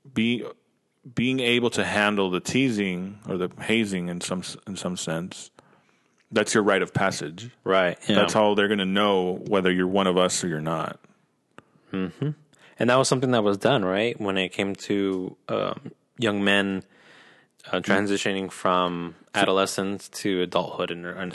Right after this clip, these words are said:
Speaker 2: and
Speaker 1: Civilian
Speaker 2: being
Speaker 1: life
Speaker 2: integrated.
Speaker 1: to, to being a G I.
Speaker 2: Yeah. You, you have to, you have to be, uh, challenged to integrate yourself in the society, right? I think that's the,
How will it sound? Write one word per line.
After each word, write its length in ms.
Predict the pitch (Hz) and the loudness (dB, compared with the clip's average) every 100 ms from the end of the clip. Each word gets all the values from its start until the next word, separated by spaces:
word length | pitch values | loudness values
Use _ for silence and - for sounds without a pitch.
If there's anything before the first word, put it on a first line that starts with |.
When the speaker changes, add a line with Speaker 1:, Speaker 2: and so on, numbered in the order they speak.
| - | -8
Speaker 2:
and 160 | 90 | -4
Speaker 1:
Civilian 440 | 90 104 104 107 107 | -2 2 4 4 4
Speaker 2:
being 100 | 107 | 4
Speaker 1:
life 140 | 104 107 | 6 6
Speaker 2:
integrated. 220 | 101 95 | 6 6
Speaker 1:
to, 420 | 95 95 90 - _ - | 6 4 2 -4 _ -4
to 240 | 90 87 82 | 0 0 0
being 260 | 98 101 | -2 -2
a 160 | 90 82 | -2 -4
G 360 | 82 - 110 | -4 -2 2
I. 600 | 95 98 101 95 92 92 107 | 2 2 2 2 0 -4 -2
Speaker 2:
Yeah. 320 | 120 135 98 - _ - | 2 2 0 -8 _ -10
You, 180 | 120 120 | -2 -2
you 280 | 107 120 117 | -2 0 0
have 260 | 110 117 - | 2 0 0
to, 280 | 120 104 113 _ | -4 -4 -8 _
you 160 | 113 107 | -2 0
have 220 | 101 110 | 0 -2
to 120 | - | -4
be, 520 | 104 101 101 98 95 _ _ _ _ _ _ | -4 -2 0 0 -4 _ _ _ _ _ _
uh, 160 | - 90 | -4 -2
challenged 920 | - - 110 110 110 101 98 98 - | -2 0 2 4 4 2 -2 -6 -6
to 120 | - - | -4 -2
integrate 520 | 104 107 104 98 92 | 0 0 2 0 2
yourself 480 | 95 - 90 92 - | -2 0 0 -2 -4
in 160 | 101 98 | -4 -2
the 60 | 92 | -4
society, 540 | 90 - 87 87 90 | -6 -4 -4 -4 -4
right? 280 | 92 98 98 | 0 0 2
I 80 | 95 | 0
think 160 | 107 | 0
that's 280 | 98 92 - | -2 -2 -6
the, 400 | - 95 92 87 | -4 0 0 0